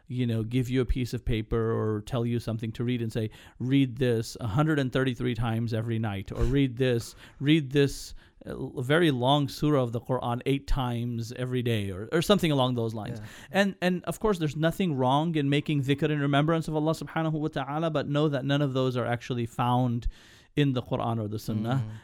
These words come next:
Speaker 1: And s-
Speaker 2: Okay.
Speaker 1: what we do find
Speaker 2: Yeah.
Speaker 1: in the Quran and the Sunnah is this very specific dua.
Speaker 2: Yeah.
Speaker 1: And then, of course, there's no better, uh, way of, um, asking Allah than in your own words,
Speaker 2: Mm.
Speaker 1: um,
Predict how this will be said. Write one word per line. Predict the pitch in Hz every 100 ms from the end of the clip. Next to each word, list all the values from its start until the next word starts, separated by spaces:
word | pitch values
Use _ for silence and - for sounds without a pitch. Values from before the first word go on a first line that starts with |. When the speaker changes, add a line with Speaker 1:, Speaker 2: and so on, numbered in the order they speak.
| -
Speaker 1:
And | 135 127 131
s- |
Speaker 2:
Okay. | -
Speaker 1:
what | 139 143
we | 143 139
do | 135 285 381
find | - 104 87 85 113 - -
Speaker 2:
Yeah. | 110 104 107 -
Speaker 1:
in | 147
the | 139
Quran | 151 127 120
and | 117
the | 110
Sunnah | - 117 113 113 - - -
is | 139 123
this | 123
very | 131 120
specific | 110 - - 120 113 101
dua. | 107 - 101 - - _
Speaker 2:
Yeah. | -
Speaker 1:
And | 139
then, | 139 139
of | -
course, | 139 113
there's | 123 117
no | 135 135 135
better, | 113 120 120 120 117 - _ _ _ -
uh, | 110
way | 110 120 120 127
of, | - 113 107 107 - - _ _
um, | 113 117
asking | - 135 - 120
Allah | 110 104 113 120
than | 127 117 120 123
in | 143 160
your | 170
own | 165 170
words, | 170 233 175 110 - - -
Speaker 2:
Mm. | 117
Speaker 1:
um, | 131 120 - -